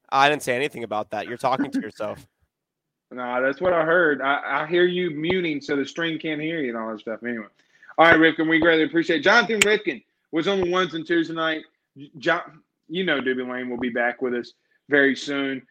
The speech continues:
Speaker 2: Everyone that is going through Hurricane Laura, we are in your, we are, you are in our prayers.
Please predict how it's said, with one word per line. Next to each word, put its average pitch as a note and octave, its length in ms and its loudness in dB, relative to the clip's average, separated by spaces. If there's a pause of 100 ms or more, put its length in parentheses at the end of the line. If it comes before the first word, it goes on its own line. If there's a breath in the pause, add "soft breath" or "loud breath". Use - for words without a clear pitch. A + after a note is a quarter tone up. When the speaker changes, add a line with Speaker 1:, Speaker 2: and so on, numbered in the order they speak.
(240 soft breath)
Speaker 2:
Everyone F3 400 4
that E3+ 160 0
is D#3+ 180 0
going D#3+ 300 -2
through D#3+ 220 0
Hurricane D#3 760 -2
Laura, D3 420 2
we D3 240 2
are C3 160 0
in D#3 180 0
your, D3 260 -2
we D#3 220 6
are, C#3+ 300 0
you D#3 200 4
are D#3 140 4
in D3+ 80 2
our D3+ 200 2
prayers. D3+ 500 2